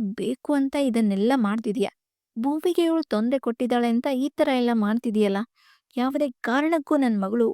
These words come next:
ನನ್ ಮಗಳು ವಿಚಾರಕ್ ಬರ್ಬೇಡ" ಅಂತ ಮತ್ತೆ ಮತ್ತೆ ಇದೇ ತರಾನೇ ಅನುಮಾನ ಪಟ್ಟು ನನಗ್ ಕೋಪ ಬರ್ಸ್ತಾ ಇದೀಯ ಅಂತ ಕೂಗಾಡ್ತಾರೆ. ಕೊನೆಗೆ ಅಜಿತ್ ಗಟ್ಟಿಯಾಗಿ, ಶ್ರವಣ್ ಮಾವ, ಮೊದ್ಲು ಈ ಫೈಲ್ಸ್‌ನೆಲ್ಲ ನೋಡಿ.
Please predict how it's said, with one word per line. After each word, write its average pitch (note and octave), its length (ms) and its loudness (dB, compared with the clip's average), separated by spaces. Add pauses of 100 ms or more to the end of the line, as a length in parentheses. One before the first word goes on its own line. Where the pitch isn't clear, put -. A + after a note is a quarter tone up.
(500)
ನನ್ B3 180 -2
ಮಗಳು G3 240 4
ವಿಚಾರಕ್ A3+ 520 0
ಬರ್ಬೇಡ" G#3+ 420 0
ಅಂತ A3+ 200 -2 (100)
ಮತ್ತೆ A#3+ 300 -4
ಮತ್ತೆ C4 240 -4 (200)
ಇದೇ G#3+ 280 -2
ತರಾನೇ B3 380 0
ಅನುಮಾನ A#3+ 460 0
ಪಟ್ಟು A#3 240 -6
ನನಗ್ A#3+ 340 -2
ಕೋಪ G#3 280 -4
ಬರ್ಸ್ತಾ A3+ 460 -4
ಇದೀಯ G#3 280 -2
ಅಂತ C4 200 -2 (500)
ಕೂಗಾಡ್ತಾರೆ. C4 580 -2 (340)
ಕೊನೆಗೆ E4+ 260 -2
ಅಜಿತ್ C#4 380 -4 (280)
ಗಟ್ಟಿಯಾಗಿ, B3+ 580 0 (540)
ಶ್ರವಣ್ A#3+ 360 4
ಮಾವ, G#3+ 160 4 (400)
ಮೊದ್ಲು B3+ 400 0
ಈ B3 100 2
ಫೈಲ್ಸ್‌ನೆಲ್ಲ B3 680 0
ನೋಡಿ. G#3 280 0